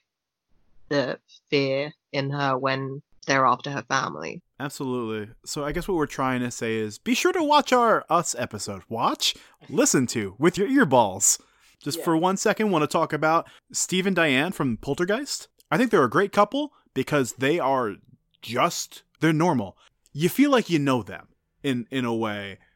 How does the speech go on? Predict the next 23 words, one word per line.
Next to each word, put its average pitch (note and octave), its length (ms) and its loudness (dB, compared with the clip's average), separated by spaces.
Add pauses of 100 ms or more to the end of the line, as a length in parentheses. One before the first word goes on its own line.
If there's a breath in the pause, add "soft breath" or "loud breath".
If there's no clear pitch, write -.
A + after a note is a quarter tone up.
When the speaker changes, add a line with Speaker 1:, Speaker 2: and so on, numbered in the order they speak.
(360)
Speaker 2:
where A#2+ 680 0
they're C#3 300 2
almost D#3+ 400 -2
like C3 320 -2
typical F3+ 920 0
American F3 480 -4
family, F3 600 -4
which C#3+ 200 -2
I C#3+ 80 -2
think D#3+ 380 -6
makes C3+ 260 -2
for B2+ 540 -2
a, B2+ 220 -4
a - 20 0
great B2+ 300 -2
cinematic B2+ 580 -4
couple B2 400 -6
where A#2 180 0
it's - 160 -6
like A#2 220 -4 (360 soft breath)
Speaker 3:
They're G3 320 8
so C#3+ 420 6
normal, C3 760 0